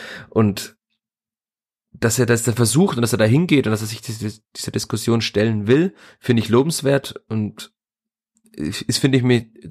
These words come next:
immerhin ein Zeichen für mich, dass es auch in, in, im Trainerteam angekommen ist, dass man sich da stellen muss in irgendeiner Form. Ähm,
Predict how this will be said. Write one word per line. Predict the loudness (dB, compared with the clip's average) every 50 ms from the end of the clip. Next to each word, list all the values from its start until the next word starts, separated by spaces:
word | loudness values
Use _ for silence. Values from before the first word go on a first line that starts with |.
| -2
immerhin | 0 2 4 4 4 2 0
ein | -2
Zeichen | 0 2 2 2 2 2 0 -2
für | 0 0 -2
mich, | -2 -2 -4
dass | -6 -6 -6
es | -6 -6 -6 -10 -14 -20 -20 -20 -20 -10 -4
auch | -2 0 2
in, | 0 0 0
in, | -2 -4 -4 -4 -4 -4 -4 -2 -2 -2 -2
im | -2 -2 0
Trainerteam | 2 4 4 4 4 2 0 0
angekommen | 2 2 2 2 2 2 2 2 2 0
ist, | 0 -2 -4
dass | -6
man | -6 -6
sich | -6 -4
da | -4 -4 -4 -4
stellen | -6 -4 -2 0 0 0 -2 -6 -8
muss | -4 -2 0 2 2 2 2
in | 2 4
irgendeiner | 2 2 0 -2 -2 -2
Form. | 0 2 2 2 2 0 -4 -12 -20 -20 -20 -20 -20 -20 -20 -20 -20 -20 _ _ -10 -8
Ähm, | -6 -6 -8 -10